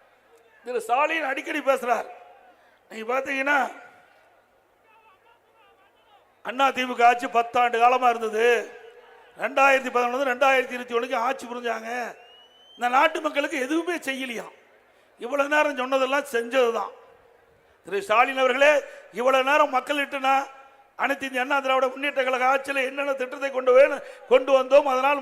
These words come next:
மக்கள் என்ன நன்மை பெற்றார், இந்த மாவட்டம் எந்த அளவுக்கு வளர்ந்திருக்குது, இந்த புதுக்கோட்டை நகரம் எந்த அளவுக்கு மக்கள் பயன்பெற்றிருக்காங்க என்ற திட்டத்தை எடுத்து கூறினேன். கூறினல, சொல்லல? சொல்லுங்க. உங்களுக்காக தாங்க செஞ்சது.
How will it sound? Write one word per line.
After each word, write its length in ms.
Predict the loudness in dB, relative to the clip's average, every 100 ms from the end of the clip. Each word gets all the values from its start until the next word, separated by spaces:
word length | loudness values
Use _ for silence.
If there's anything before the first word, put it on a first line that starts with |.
| -2
மக்கள் 280 | -2 -2 -2
என்ன 140 | -4 -6
நன்மை 220 | -4 -2 0
பெற்றார், 340 | 0 2 2 0 -8 -16 -4
இந்த 120 | -2 2
மாவட்டம் 500 | 4 4 2 -2 -6
எந்த 120 | -2 2
அளவுக்கு 280 | 2 2 -2
வளர்ந்திருக்குது, 480 | -2 -4 -4 -2 -2 -6 -16 -8 -8
இந்த 180 | 2 4 4 -2 -14 -14 -4
புதுக்கோட்டை 440 | -4 2 2 2 2
நகரம் 300 | 4 4 4 0
எந்த 140 | 0 2
அளவுக்கு 380 | 4 2 2 2 2 -6 -2 0
மக்கள் 360 | 2 0 0 -2
பயன்பெற்றிருக்காங்க 600 | -2 -2 -4 0 0 0
என்ற 100 | -4 -4
திட்டத்தை 380 | -2 -2 0 -4
எடுத்து 260 | -4 -6 -8 -6
கூறினேன். 400 | -6 -2 -4 -4 -16 -20 _ _ -6
கூறினல, 380 | -2 0 4 4 4
சொல்லல? 320 | -2 0 4 6 6 -2 -14 -20 -20 -20 -20 -6 2
சொல்லுங்க. 320 | 2 6 6 8 8 6 -4 -18 -20 -20 -20 -20 -20 -20 -20 -20 -20 -20 -10
உங்களுக்காக 360 | -4 0 2 2
தாங்க 180 | 0 0 -8
செஞ்சது. 380 | -10 -2 0